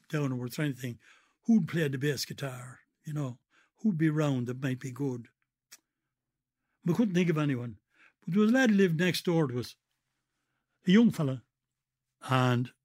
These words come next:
I don't know whether Joe says or I <laughs> says,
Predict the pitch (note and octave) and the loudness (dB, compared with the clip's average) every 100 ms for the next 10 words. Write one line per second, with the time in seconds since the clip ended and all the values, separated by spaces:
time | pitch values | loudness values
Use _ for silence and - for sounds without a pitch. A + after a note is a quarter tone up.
0 | _ _ _ _ _ _ _ _ _ _ | _ _ _ _ _ _ _ _ _ _
1 | - E3 E3 D3 D3 C#3 B2+ E3+ D3+ - | 2 4 6 4 2 0 0 2 2 0
2 | B2+ B2 C3 - - G#3+ | -2 0 0 0 0 0